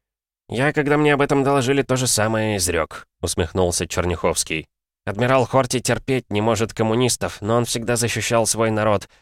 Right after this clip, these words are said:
причем не только венгров, но и евреев, не позволяя немцам творить беспредел. А теперь он и вовсе поумнел, решил, по примеру румын, перейти на нашу сторону. Это важно, очень важно для нас.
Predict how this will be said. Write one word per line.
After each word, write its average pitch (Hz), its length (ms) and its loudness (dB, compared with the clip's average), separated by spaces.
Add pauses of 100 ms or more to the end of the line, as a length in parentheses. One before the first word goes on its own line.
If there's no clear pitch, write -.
(160)
причем 110 300 -2
не 104 80 0
только 117 260 -2
венгров, 110 520 0
но 110 160 0
и - 160 -6
евреев, 104 640 -2 (260)
не 98 100 -2
позволяя 107 420 0
немцам 113 480 0
творить 101 280 -4
беспредел. 87 640 -2 (380)
А - 100 -4
теперь 143 240 2
он 139 120 6
и 131 40 2
вовсе 135 300 0
поумнел, 98 520 0 (280)
решил, 101 360 -2
по 107 120 -2
примеру 104 420 2
румын, 101 320 0
перейти 92 380 -4
на 101 120 0
нашу 98 240 -2
сторону. 92 480 0 (440)
Это - 240 -2
важно, 120 440 0 (120)
очень 120 320 0
важно 92 320 2
для 87 160 -2
нас. 82 280 -2